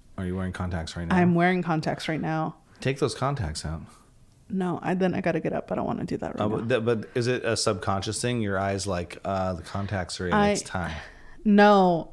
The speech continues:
Speaker 2: no. I think, I think it just so happens that I take a nap when I have contacts in. Not that it, the contacts are affecting me.
Speaker 1: And that, that's not great on your eyes,
Speaker 2: It's
Speaker 1: right?
Speaker 2: not great.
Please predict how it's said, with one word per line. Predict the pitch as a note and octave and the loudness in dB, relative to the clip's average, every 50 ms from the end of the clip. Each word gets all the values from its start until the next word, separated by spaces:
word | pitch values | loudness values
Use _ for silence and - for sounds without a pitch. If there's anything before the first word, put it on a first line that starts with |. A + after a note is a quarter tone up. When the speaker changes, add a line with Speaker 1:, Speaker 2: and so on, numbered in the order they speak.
| - | 0
Speaker 2:
no. | - G#3+ G#3+ A3 G#3+ G3 F#3 | 4 6 8 8 10 8 8
I | D#3 E3+ F#3+ | 6 4 4
think, | F#3 - G#3 G3+ G3+ - - - - - - - - - - - - - - - - - - - - - - - - - - - - - | 4 4 2 2 0 -6 -12 -20 -20 -20 -20 -20 -20 -20 -20 -20 -20 -20 -20 -20 -20 -20 -20 -20 -20 -20 -20 -20 -20 -20 -20 -2 4 6
I | G3+ G3+ | 6 8
think | F#3+ G#3 G#3 G3+ | 8 8 6 6
it | G3 F#3 | 6 4
just | G3 F3 - | 2 2 4
so | F#3+ | 4
happens | D#3+ D3+ E3+ E3 E3 - E3 D#3 E3 E3 | 4 4 4 2 2 2 0 0 0 0
that | F3 D#3+ D#3+ | 0 2 2
I | D#3+ | 0
take | D#3 - F3 E3+ | 0 -2 -2 0
a | E3+ | 0
nap | E3 D#3 C#3+ D3+ D3 - | 0 0 0 -2 -2 -2
when | D#3+ D#3 D3+ | -2 0 0
I | D3+ | -2
have | D#3 - - | -2 -4 -6
contacts | - - - - - - - - | -8 -10 -10 -10 -10 -10 -10 -10
in. | - - - - G3 - - - | -10 -10 -10 -12 -14 -12 -2 2
Not | G3+ F3+ E3+ E3+ - | 4 4 4 4 2
that | D#3+ D#3 - - - - | 2 2 2 0 -4 -6
it, | C#3+ C3 - - - | -6 -6 -6 -4 -2
the | G3 F3+ | -2 0
contacts | - F3 E3 C#3 - E3 E3 - - | 0 -2 -2 -2 -2 -4 -4 -2 -2
are | F3 E3+ | -2 -2
affecting | E3+ - E3+ E3 - E3+ E3+ E3 | 0 -2 -2 -2 -2 -2 0 0
me. | D#3+ D#3 D#3 D3+ D#3 - - - - - - - - | 0 0 0 -2 -2 -6 -10 -16 -20 -20 -20 -8 -4
Speaker 1:
And | - B2 B2+ | -2 0 2
that, | B2+ C3 C3 B2+ C3 | 2 2 2 2 2
that's | C3 C3 C3+ - | 4 4 4 4
not | D3+ C3+ B2 A#2 - A2+ G2+ - | 4 2 2 0 -2 -8 -8 -2
great | - A#2+ A#2+ A#2 | 0 2 4 4
on | A2+ G#2+ G#2 | 2 2 0
your | G2+ G2+ G#2 | 0 2 2
eyes, | G#2+ G#2 F#2 - | 2 2 4 4
Speaker 2:
It's | G#3 F#3+ G#3+ | 4 6 6
Speaker 1:
right? | G#3+ G#3+ | 8 8
Speaker 2:
not | G#3+ A3 A3+ G#3+ - | 8 8 6 6 6
great. | A3 G3+ G#3 G#3+ A3 A3+ A3+ - - - | 8 8 10 10 8 8 6 2 -2 -8